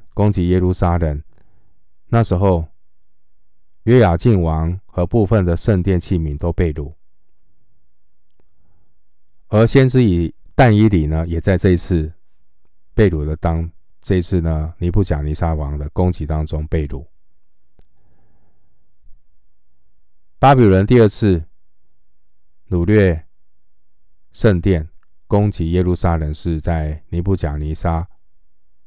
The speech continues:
第八年，也就是主前五百九十七年。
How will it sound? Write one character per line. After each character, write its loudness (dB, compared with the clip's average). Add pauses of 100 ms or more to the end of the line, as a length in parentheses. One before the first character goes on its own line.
(200)
第 -2
八 2
年， -6 (460)
也 -6
就 2
是 -2
主 -6
前 -6
五 -4
百 0
九 -6
十 -8
七 -6
年。 -10